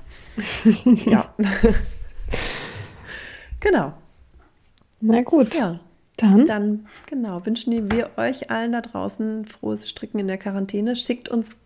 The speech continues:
Speaker 2: gerne eure Fragen per Mail. Ähm,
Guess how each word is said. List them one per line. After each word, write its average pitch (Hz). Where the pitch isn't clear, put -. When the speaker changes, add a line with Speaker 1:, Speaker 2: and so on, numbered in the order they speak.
Speaker 2:
gerne 226
eure 214
Fragen 202
per 208
Mail. 196
Ähm, 190